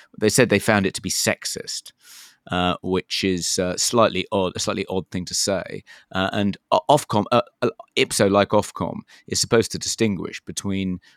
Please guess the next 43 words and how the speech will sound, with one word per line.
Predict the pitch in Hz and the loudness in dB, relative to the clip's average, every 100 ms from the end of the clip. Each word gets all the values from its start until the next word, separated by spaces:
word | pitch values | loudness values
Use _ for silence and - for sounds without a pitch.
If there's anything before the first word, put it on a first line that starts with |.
| _ | _
uh, | 92 90 - | -4 -4 -2
news | 104 117 113 | 4 6 4
pieces, | - 92 - - - - - - - _ | 2 -4 -4 -6 -8 -10 -12 -14 -20 _
uh, | 90 87 - | -4 -4 -4
w-, | 90 90 - - - | -8 -12 -14 -20 -14
and | 98 95 | -8 -6
opinion | 98 131 120 85 85 | -2 0 0 -4 -8
pieces. | - - - - - - - _ - | -10 -10 -10 -12 -14 -18 -20 _ -8
Um, | 90 90 92 - | -4 -2 -4 -4
and, | 95 95 | -4 -2
you | 107 | -4
know, | 82 | -6
if | 92 - | -8 -6
you're | 98 | -6
a | - - | -4 -4
columnist | - 120 90 - - - - - - - - | -2 -2 -2 -8 -6 -6 -6 -16 -20 -20 -10
and | 90 | -6
you're | 92 90 | -4 -4
expressing | - - 98 95 87 | -6 -4 -4 -4 -6
an | |
opinion, | 82 - 123 98 73 85 | -8 0 0 0 -8 -14
it's | 85 - | -14 -6
very | 104 92 | -2 -2
rare | 85 101 92 - - - - _ | -2 -2 -2 -6 -12 -20 -20 _
for | - - | -12 -8
ipso | 95 - 87 | -6 -6 -8
to | - 90 | -4 -6
uphold | - 95 90 | -4 -6 -8
a | |
complaint, | - 87 107 98 - - - - _ | -10 -10 -4 -4 -6 -16 -20 -20 _
and | 95 | -8
much | 95 95 | -6 -4
more | |
likely | 92 - | -6 -8
to | 85 | -10
uphold | - 92 | -10 -12
a | 92 | -10
complaint, | 90 - 92 85 - - _ _ _ | -12 -8 -8 -8 -12 -14 _ _ _
uh, | 85 85 - | -10 -10 -8
about | 90 90 85 - - | -8 -4 -4 -6 -8
a | |
news | 92 113 110 - | -2 0 0 -2
report. | 85 - - - | -12 -10 -12 -12